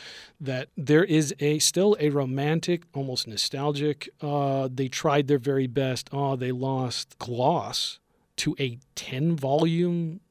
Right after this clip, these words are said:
review of one of the most defining wars in U S history,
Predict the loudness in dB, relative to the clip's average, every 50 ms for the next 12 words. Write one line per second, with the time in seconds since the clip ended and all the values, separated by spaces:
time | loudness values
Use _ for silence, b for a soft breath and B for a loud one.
0 | _ 0 2 2 2 2 2 4 4 2 2 -2 -4 -4 -4 -4 -6 -6 -6 -6
1 | -4 -4 -4 -4 -4 -4 -4 -6 -6 -8 -10 -8 -8 -6 -4 -2 0 2 2 2
2 | 2 0 -2 -4 -4 -2 -2 0 0 0 -2 -4 -6 -2 2 4 4 4 4 2
3 | 0 -6 -10 -12 -12 -14 -14 -14 -14 -16 -18 -18 _